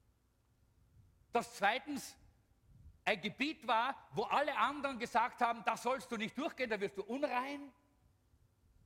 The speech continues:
Aber Jesus, er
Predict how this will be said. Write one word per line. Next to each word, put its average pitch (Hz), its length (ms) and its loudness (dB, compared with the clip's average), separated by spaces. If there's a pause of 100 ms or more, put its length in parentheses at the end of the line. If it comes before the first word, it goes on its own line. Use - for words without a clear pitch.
(920)
Aber 143 200 0
Jesus, 196 540 -8 (600)
er 165 380 -2